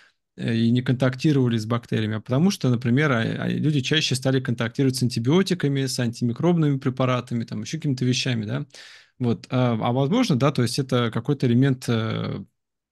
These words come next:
э, связанный там с, э, вот этим порочным кругом того, что там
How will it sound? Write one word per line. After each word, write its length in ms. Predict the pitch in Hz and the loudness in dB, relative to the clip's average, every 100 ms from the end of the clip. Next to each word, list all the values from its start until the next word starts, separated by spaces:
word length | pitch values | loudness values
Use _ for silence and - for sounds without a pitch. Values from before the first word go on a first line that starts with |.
| _ _ _ _ _ _ _ _ | _ _ _ _ _ _ _ _
э, 600 | 170 143 143 139 143 - 143 _ - _ _ _ _ | -4 -2 -2 -2 -4 -6 -12 _ -20 _ _ _ _
связанный 640 | - 151 160 143 143 123 - - | -4 2 4 4 4 2 -4 -4
там 240 | 127 117 | 0 0
с, 200 | - - | -2 0
э, 440 | 131 123 123 120 110 - _ _ _ _ _ _ _ _ _ - | 2 2 2 0 -2 -10 _ _ _ _ _ _ _ _ _ -8
вот 200 | 139 127 | -4 0
этим 100 | 127 | 2
порочным 420 | 135 147 143 139 | 4 2 2 0
кругом 420 | 127 175 180 151 135 | 2 2 2 2 2
того, 260 | 131 117 | 0 0
что 180 | 120 120 | 0 -4
там 340 | 113 113 113 | -4 -6 -8